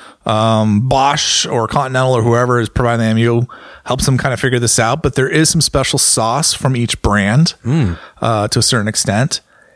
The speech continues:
Speaker 1: And that starts saying, like, "Okay, well, we know that the bike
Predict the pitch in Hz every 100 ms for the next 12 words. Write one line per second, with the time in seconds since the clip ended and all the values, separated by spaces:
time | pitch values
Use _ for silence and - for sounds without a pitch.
0 | _ _ - 156 147 143 139 139 131 160
1 | 233 - 220 - 175 165 151 151 226 226
2 | - - _ _ _ _ _ _ _ -
3 | - 135 151 160 160 175 214 214 208 175
4 | 170 170 151 147 139 151 156 156 -